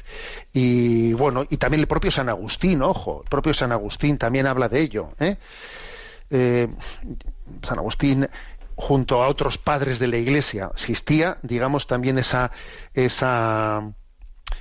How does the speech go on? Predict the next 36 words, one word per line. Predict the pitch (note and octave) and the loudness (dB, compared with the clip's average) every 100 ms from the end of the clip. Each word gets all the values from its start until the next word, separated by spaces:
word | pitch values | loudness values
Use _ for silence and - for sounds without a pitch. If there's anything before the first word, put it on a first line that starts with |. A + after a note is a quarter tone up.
| - - - - | -10 -16 -16 -4
ese | B2+ C3 | -2 0
co-, | - C#3+ B2+ | 0 -2 0
aunque | B2 F#2 B2 B2 | 0 2 0 2
no | C#3 | 2
esté | - | 2
explícitamente | C3+ - C#3+ D#3 C#3+ C#3+ C#3+ A2 | 0 0 0 2 2 2 2 0
en | |
la | G2+ | 0
Sagrada | A#2+ B2+ | 2 2
Escritura, | C3 C#3 D3 C#3+ | 2 0 2 2
esa | A#2+ | 2
afirmación | B2+ C3 C3 B2 C#3 C#3+ | 0 0 0 0 0 0
de | C#3+ C#3 | 0 0
que | D#3 | 2
la | C3+ A2+ | 2 2
Virgen | A#2 C#3 | 0 0
María | B2+ B2+ C#3 | 0 2 2
de | B2 | 2
la | A#2 | 0
estirpe | A2 C3+ A#2+ | 0 0 2
davídica. | C3 A2 C3 A2 - - - - - - - - - - - - | 2 2 0 -2 -4 -8 -10 -14 -14 -14 -14 -16 -16 -16 -18 -8
Mm, | B2 A#2 A#2 - - - | -4 -2 -4 -4 -4 0
¿y | E3 C#3+ C#3 | 2 4 2
a | - C3 | 2 2
dónde, | F3 E3+ E3 | 2 2 0
y | C#3+ | 0
eso | E3+ F#3 F3+ | 0 0 0
cómo, | F3 E3 D#3+ D#3+ C#3+ | 0 2 2 2 0
cómo | D3+ D3+ | 0 0
se | - C#3+ | 0 2
llega | D3 C#3+ | 2 2
a | C#3+ | 2
esa | C3+ C#3+ | 2 0
afirmación? | C3+ C#3 C#3 E3+ E3 A#2 | 0 0 0 2 0 0
Bueno, | C#3 C3+ D3+ - | 0 0 -2 -2
porque | B2+ B2 - C3+ C3 | -2 -2 0 2 2